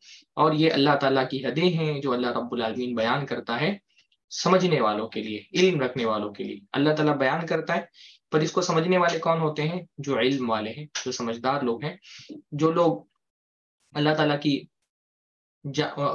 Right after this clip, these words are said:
अल्लाह ताला जो लोग जानने चाहते हैं, इल्म वाले हैं, ये अल्लाह ताला उनके लिए ये हुदूद बयान कर दे रहे हैं। अब इस आयत से हमको बहुत सारी बातें पता चली हैं, मैं एक एक करके वो बातें आप लोगों के सामने, अ, रखता हूँ। इन दोनों आयतों को जब हम मिला के पढ़ते हैं तो एक बात तो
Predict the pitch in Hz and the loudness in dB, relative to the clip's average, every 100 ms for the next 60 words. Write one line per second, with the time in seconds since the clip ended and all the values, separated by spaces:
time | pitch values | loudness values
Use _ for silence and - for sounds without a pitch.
0 | 139 151 151 160 156 156 151 147 156 147 | 0 2 2 4 2 0 0 0 2 0
1 | 139 123 156 190 175 139 139 180 180 160 | -2 -2 0 2 2 0 2 2 4 2
2 | 160 185 160 135 135 135 139 127 123 139 | 0 -2 0 0 0 -2 -4 -4 -4 -2
3 | 131 139 156 156 127 135 151 - _ 117 | -2 -2 -2 -2 -2 -4 -6 -16 _ -6
4 | 110 117 113 101 98 101 107 _ _ - | -6 -6 -10 -8 -8 -10 -12 _ _ -20
5 | - - - - 190 220 214 214 220 208 | -20 -20 -14 0 2 4 4 4 2 2
6 | 196 196 185 160 180 180 180 165 147 160 | 4 4 4 2 2 2 2 0 2 0
7 | 151 143 147 147 156 156 131 127 120 143 | 0 -2 -2 0 -2 -4 -4 -4 -6 -4
8 | 143 143 139 131 131 131 127 120 127 120 | -2 0 0 0 0 2 2 0 -2 -2
9 | 131 123 127 120 120 120 123 _ - 127 | -4 -4 -4 -2 -2 -2 -4 _ -6 -2
10 | 120 139 - 160 139 131 - _ _ _ | 0 -2 2 2 2 -2 -12 _ _ _
11 | - - - _ _ _ _ _ _ _ | -20 -20 -20 _ _ _ _ _ _ _
12 | _ _ _ _ _ 214 220 180 190 226 | _ _ _ _ _ 0 4 6 6 6
13 | 185 175 190 190 190 175 151 160 190 175 | 4 4 6 6 4 2 4 6 4 2
14 | 143 - 156 165 156 185 170 175 180 180 | 2 0 -2 -2 0 0 2 0 2 -2